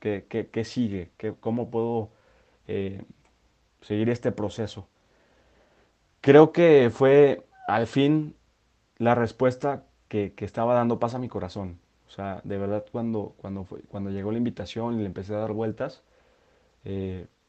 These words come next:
pues era algo que sí me estaba llenando, algo, eh, algo dedicado a la formación, a la educación. En octubre hice mi entrevista, a los pocos días aceptamos ambas partes, y el cuatro de noviembre, que era la fecha de clausura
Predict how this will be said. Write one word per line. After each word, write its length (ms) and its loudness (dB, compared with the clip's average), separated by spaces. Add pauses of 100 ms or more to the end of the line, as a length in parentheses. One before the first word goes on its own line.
(300)
pues 200 -6
era 120 6
algo 220 2
que 80 -8
sí 160 -6
me 100 0
estaba 320 -4
llenando, 560 -8 (160)
algo, 540 -8 (560)
eh, 100 -20 (160)
algo 240 -4
dedicado 440 0
a 40 2
la 100 0
formación, 560 -10
a 40 -10
la 80 -12
educación. 540 -14 (1080)
En 120 4
octubre 360 4
hice 160 0
mi 80 4
entrevista, 720 4
a 80 0
los 140 0
pocos 280 -4
días 160 -4
aceptamos 460 -4
ambas 220 -2
partes, 640 -2 (400)
y 140 2
el 140 2
cuatro 320 4
de 60 0
noviembre, 540 0 (200)
que 120 -4
era 160 -2
la 100 -2
fecha 300 -6
de 100 -2
clausura 760 0